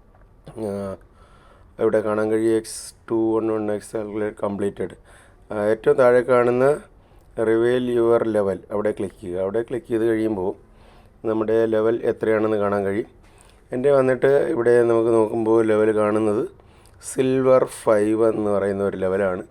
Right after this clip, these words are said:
ആ, അപ്പോൾ ലെവൽ ടെൻ നമ്മുടെ കാലമൊക്കെ മുമ്പ് ഒത്തിരി പേര് ഉണ്ടെന്ന് തോന്നുന്നു, ഒത്തിരി യൂസേഴ്സ് ഉണ്ട്. അപ്പോൾ ഇത് വന്നിട്ട് ഇവിടെ ടെൻ ആണ്. ഇത് മാക്സിമം ഇങ്ങോട്ട് നമുക്ക്, ആ, കൂട്ടാൻ കഴിയും.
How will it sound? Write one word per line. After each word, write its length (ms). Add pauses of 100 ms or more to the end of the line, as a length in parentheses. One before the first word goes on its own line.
(680)
ആ, 340
അപ്പോൾ 240
ലെവൽ 400 (960)
ടെൻ 220
നമ്മുടെ 360
കാലമൊക്കെ 300
മുമ്പ് 240
ഒത്തിരി 300
പേര് 200
ഉണ്ടെന്ന് 380
തോന്നുന്നു, 160
ഒത്തിരി 220
യൂസേഴ്സ് 480
ഉണ്ട്. 180 (800)
അപ്പോൾ 260
ഇത് 140
വന്നിട്ട് 320 (400)
ഇവിടെ 260
ടെൻ 340
ആണ്. 160
ഇത് 180 (520)
മാക്സിമം 340
ഇങ്ങോട്ട് 300 (340)
നമുക്ക്, 440 (580)
ആ, 140
കൂട്ടാൻ 400
കഴിയും. 260